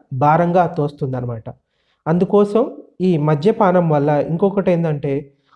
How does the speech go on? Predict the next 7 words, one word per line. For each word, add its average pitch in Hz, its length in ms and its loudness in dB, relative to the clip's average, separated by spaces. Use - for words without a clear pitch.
అతడు 185 600 0
వర్తమాన 233 480 2
స్థితిలో 202 420 0
ఉండడు 135 320 0
మద్యం 147 400 0
తీసుకోవడం 160 640 -2
వల్ల. 117 200 -8